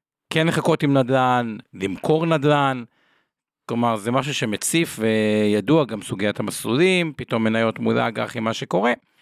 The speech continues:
אז הדרך הטובה לתקוף את זה, זה פינת המכפילים שממנה נתחיל, משם נזוז קצת לדוחות הבנקים כמשל,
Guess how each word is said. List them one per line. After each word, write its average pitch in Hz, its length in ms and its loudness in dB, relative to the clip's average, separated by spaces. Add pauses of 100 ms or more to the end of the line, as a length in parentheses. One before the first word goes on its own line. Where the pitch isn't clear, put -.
(260)
אז 120 460 -2
הדרך 117 520 2
הטובה 139 500 -2
לתקוף - 340 -2
את 117 60 0
זה, 104 220 0
זה 98 280 -4 (460)
פינת 113 320 -2
המכפילים 110 480 -2
שממנה 98 360 -2
נתחיל, 190 380 0 (480)
משם 131 380 -2
נזוז 110 640 0
קצת - 440 -6
לדוחות 107 400 -4
הבנקים 104 640 -4
כמשל, 98 1040 -2